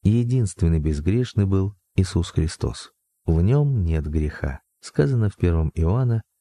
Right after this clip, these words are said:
три пять. Не только вина Адама за грех, но и безнравственность, развращенность и скверность греха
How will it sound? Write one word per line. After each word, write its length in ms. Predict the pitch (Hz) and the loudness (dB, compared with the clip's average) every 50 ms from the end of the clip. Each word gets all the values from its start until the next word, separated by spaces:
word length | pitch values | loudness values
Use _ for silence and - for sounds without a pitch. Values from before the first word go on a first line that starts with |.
| _ _ - | _ _ -2
три 160 | - 82 82 | 0 0 0
пять. 380 | - - 67 58 - - - _ _ _ _ _ _ _ _ - | 0 -2 -4 -4 -6 -16 -20 _ _ _ _ _ _ _ _ 0
Не 160 | - 127 143 | 2 2 2
только 300 | 143 - 147 123 - - | 4 2 2 2 2 2
вина 300 | 90 90 90 90 87 85 | 2 2 2 2 2 2
Адама 280 | 82 82 85 85 82 80 | 2 0 0 0 0 0
за 160 | 76 80 80 | -2 -2 -2
грех, 320 | 82 92 107 113 110 - | -2 -2 -2 -2 -2 -2
но 140 | - 90 90 | 0 0 2
и 60 | 87 | 2
безнравственность, 1040 | 80 78 85 78 76 78 82 95 113 123 - - - 101 98 101 95 - - - - _ _ - | 0 0 -2 -2 0 0 0 0 0 -2 -4 -4 -2 0 0 0 0 -2 -6 -14 -20 _ _ 0
развращенность 1040 | 90 87 82 78 82 78 78 76 76 - - 117 131 123 117 110 104 - - - _ _ _ - | 2 2 2 2 2 0 0 0 -2 -2 0 0 2 2 0 0 -2 -4 -10 -20 _ _ _ -2
и 80 | 104 | -2
скверность 560 | 92 - - 113 117 113 104 101 98 90 82 | -2 0 2 2 2 2 4 2 2 2 0
греха 540 | 82 82 82 78 76 - - 120 127 123 113 | 0 0 0 0 -2 -2 -2 -2 0 -2 -4